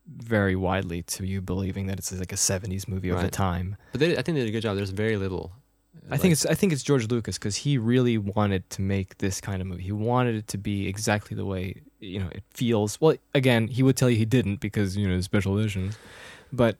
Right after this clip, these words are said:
Speaker 1: it
Speaker 2: But
Speaker 1: really
Speaker 2: I can't
Speaker 1: felt
Speaker 2: think of
Speaker 1: like
Speaker 2: anything really that hints at it being older except for Luke's hair. I mean, that's, that's the only thing. I really, I can't think of
Speaker 1: <laughs> Lighting,
Speaker 2: anything.
Speaker 1: the lighting most
Speaker 2: Lighting,
Speaker 1: of the
Speaker 2: yeah.
Speaker 1: time.
Speaker 2: I suppose, yeah.
Speaker 1: So anyway, R two D two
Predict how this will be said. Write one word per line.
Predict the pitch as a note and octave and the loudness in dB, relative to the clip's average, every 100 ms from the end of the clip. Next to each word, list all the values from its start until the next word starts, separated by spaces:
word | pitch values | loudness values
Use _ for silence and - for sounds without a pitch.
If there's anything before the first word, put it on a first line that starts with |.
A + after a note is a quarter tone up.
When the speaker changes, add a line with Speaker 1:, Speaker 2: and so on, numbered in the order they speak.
| - | 0
Speaker 1:
it | C3+ | 4
Speaker 2:
But | C3+ | 6
Speaker 1:
really | D#3 | 8
Speaker 2:
I | D3+ | 8
can't | F#3+ | 6
Speaker 1:
felt | C#3+ | 6
Speaker 2:
think | |
of | D3+ | 6
Speaker 1:
like | D#3+ | 4
Speaker 2:
anything | D#3 A2+ | 4 2
really | A2 A2 G#2 F2+ - | 2 2 2 0 -2
that | G2+ - | -4 -4
hints | G2 A2+ G#2+ - | -4 0 0 0
at | F2+ - - | -2 -4 -8
it | G#2+ F#2 | -8 -2
being | G2 F#2 | -2 -2
older | F#2+ F#2+ F#2 | -2 -2 -4
except | F2+ - F#2+ | -4 -2 -4
for | D2+ | -6
Luke's | C#2+ - | -8 -8
hair. | A#2 E2 E2 | -8 -8 -6
I | |
mean, | G#2+ | -6
that's, | G2+ - | -6 -8
that's | G2+ | -10
the | - | -4
only | - F#3+ E3+ | 0 4 4
thing. | - F3+ | 6 6
I | |
really, | C3 F3 | 6 6
I | C#3+ | 4
can't | - | 2
think | D3+ D3+ | 4 8
of | |
Speaker 1:
<laughs> | D3 | 8
Lighting, | B2+ G2+ | 8 4
Speaker 2:
anything. | |
Speaker 1:
the | A2 | 4
lighting | C#3 B2 G#2+ G2+ | 4 4 2 2
most | C#3 | 6
Speaker 2:
Lighting, | D3+ D3 C#3 | 6 6 4
Speaker 1:
of | |
the | B2 | 2
Speaker 2:
yeah. | G#2+ F2+ F2 | 2 0 -2
Speaker 1:
time. | G#2+ - _ _ - - - - - - | -6 -12 _ _ -20 -20 -18 -18 -18 -10
Speaker 2:
I | A2 | -8
suppose, | - - | -6 -8
yeah. | G2 | -4
Speaker 1:
So | - | 2
anyway, | D#3+ C#3 B2 _ _ - | 4 4 0 _ _ 2
R | E3+ | 2
two | - | 4
D | D3+ D3 | 2 0
two | - G2 | 0 -2